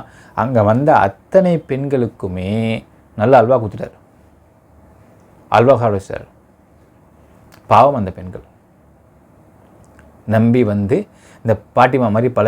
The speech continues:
பேர் நம்பி வந்திருப்பாங்க. ஒழிச்சிருவாரு போல தலைவர்னு. எதுவும் ஒழிக்க முடியாது, எதுவும் செய்ய முடியாது. அந்த வந்தவர்கள் அனைவரும் முகம் சுளித்துக்கொண்டு வெளியே சென்றார்கள்.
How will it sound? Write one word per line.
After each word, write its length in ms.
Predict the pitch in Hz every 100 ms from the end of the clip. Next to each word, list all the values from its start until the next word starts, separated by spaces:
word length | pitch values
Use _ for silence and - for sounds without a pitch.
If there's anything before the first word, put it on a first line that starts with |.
| 104
பேர் 160 | 120
நம்பி 180 | 104 107 107
வந்திருப்பாங்க. 460 | 98 - 98 92 101 - _ _ _ _ _ _ _ _ _ _ 117
ஒழிச்சிருவாரு 400 | 123 131 110 98
போல 100 | 98 95
தலைவர்னு. 460 | 95 95 90 87 95 110 _ _ _ 113 98
எதுவும் 280 | 92 110 120
ஒழிக்க 200 | 104 101 92
முடியாது, 280 | 92 90 90 90
எதுவும் 220 | 110 104
செய்ய 100 | 101 98
முடியாது. 340 | 92 87 92 170 190 - - - _ -
அந்த 220 | 107 107 95 98
வந்தவர்கள் 500 | 127 147 151 139 107
அனைவரும் 500 | 104 135 131 117 139 139 101
முகம் 280 | 104 107 135 -
சுளித்துக்கொண்டு 680 | 131 165 170 175 - 165 165 117
வெளியே 200 | 107 101 104
சென்றார்கள். 440 | 90 - -